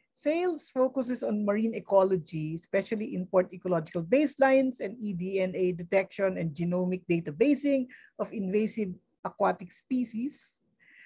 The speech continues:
and also indigenous fouling species. For marine public health, we look at the E D N A of pathogenic microbes, with possible extension to looking at marine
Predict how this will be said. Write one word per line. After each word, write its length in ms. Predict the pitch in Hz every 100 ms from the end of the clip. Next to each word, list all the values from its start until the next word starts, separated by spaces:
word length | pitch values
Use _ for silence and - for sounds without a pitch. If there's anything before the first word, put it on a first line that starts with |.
| _ _ -
and 260 | 240 247 -
also 400 | - 233 233 233
indigenous 640 | 233 214 214 175 214 220 -
fouling 320 | 190 196 226
species. 760 | - 302 285 202 170 175 - _ - - _ -
For 120 | 233
marine 360 | 247 262 277 247
public 400 | 262 226 254 -
health, 300 | 254 330 311
we 200 | 226 220
look 160 | 233 233
at 160 | 240 226
the 60 |
E 240 | 247 220 208
D 240 | 202 214
N 160 | 214 214
A 60 |
of 120 | 208
pathogenic 540 | 208 190 180 190 185 - 220
microbes, 760 | 294 320 302 302 233 - - -
with 160 | 202
possible 380 | - 220 226 220
extension 560 | 208 - 226 226 220 208
to 80 | 196
looking 320 | 233 247 220
at 80 | 208
marine 480 | 190 208 214 214